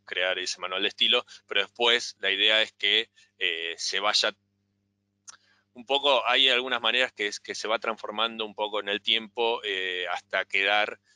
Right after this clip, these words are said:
no es, no es algo estático quizás, y se van incor-, incorporando nuevas, eh, nada, nuevas, nuevos conceptos, nuevas acepciones, nuevos mensajes,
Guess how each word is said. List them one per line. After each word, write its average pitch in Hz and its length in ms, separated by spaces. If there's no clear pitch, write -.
no 107 140
es, - 180
no 113 100
es 110 120
algo 117 200
estático 120 640
quizás, 110 540
y 95 120
se - 120
van 101 200
incor-, 98 300
incorporando 98 640
nuevas, 98 500
eh, 82 760
nada, 104 160
nuevas, 107 340
nuevos 104 220
conceptos, 110 580
nuevas 104 260
acepciones, 107 600
nuevos 98 180
mensajes, 113 640